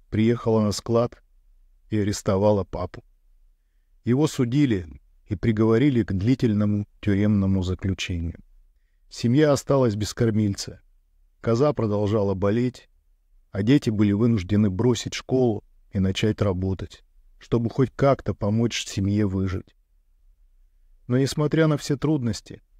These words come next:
они не сдались. Они продолжали бороться за жизнь козы и верили, что однажды она поправится.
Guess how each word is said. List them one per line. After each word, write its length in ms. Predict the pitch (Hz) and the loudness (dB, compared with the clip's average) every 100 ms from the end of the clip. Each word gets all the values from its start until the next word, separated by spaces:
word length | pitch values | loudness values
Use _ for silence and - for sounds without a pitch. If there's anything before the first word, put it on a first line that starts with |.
| _ _ _ _ _ - | _ _ _ _ _ -4
они 220 | 107 127 | 0 2
не 120 | 120 | 0
сдались. 580 | 104 113 104 107 - _ _ _ _ _ _ _ _ _ _ _ _ _ _ _ _ | 0 0 0 -4 -8 _ _ _ _ _ _ _ _ _ _ _ _ _ _ _ _
Они 200 | 110 131 | -4 -2
продолжали 560 | 156 135 127 120 143 127 | 0 0 0 0 2 2
бороться 580 | 120 123 139 - - 98 | 2 2 2 0 -4 -2
за 160 | 110 | -2
жизнь 320 | 104 113 101 | 0 -2 -2
козы 500 | - 107 98 113 127 - _ _ _ _ _ _ _ | -4 -2 -2 -4 -6 -10 _ _ _ _ _ _ _
и 120 | 110 107 | -4 0
верили, 560 | 127 131 101 90 - _ _ _ | 2 2 0 -4 -8 _ _ _
что 160 | 113 107 | 0 2
однажды 460 | 98 123 120 101 | 2 2 2 0
она 220 | 90 98 98 | 0 0 0
поправится. 720 | 95 - 92 87 80 - | -4 -2 -2 -2 -6 -14